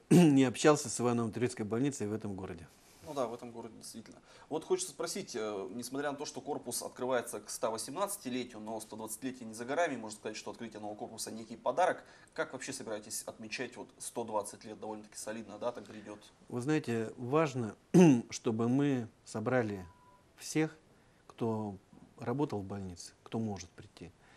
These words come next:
Speaker 1: В первую очередь ве-, ветераны, к-, потому что вот связь поколений, <clears throat> ветеранская организация — это они наши очень большие помощники. Это очень важно.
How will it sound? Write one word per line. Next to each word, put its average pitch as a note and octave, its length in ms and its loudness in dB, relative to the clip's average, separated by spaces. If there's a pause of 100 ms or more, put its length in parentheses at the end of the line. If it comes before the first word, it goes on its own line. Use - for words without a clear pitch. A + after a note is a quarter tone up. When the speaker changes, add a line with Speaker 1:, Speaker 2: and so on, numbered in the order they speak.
(480)
Speaker 1:
В - 80 -20
первую A#2+ 260 2
очередь G2+ 400 -6
ве-, G2 160 -8 (120)
ветераны, G2+ 580 -6
к-, - 100 -10
потому A#2 320 -4
что - 240 -6
вот G#2+ 160 -4 (100)
связь B2 360 -2
поколений, C#3 640 0 (140)
<clears throat> - 140 -6
ветеранская A#2 920 4
организация — G2+ 640 -8
это G#2 200 -10 (580)
они A#2+ 240 0
наши A2 280 -4
очень A2 280 -6
большие G#2 300 -6
помощники. F#2+ 720 -12
Это A2 200 -4
очень G#2 300 -4
важно. F2 260 -12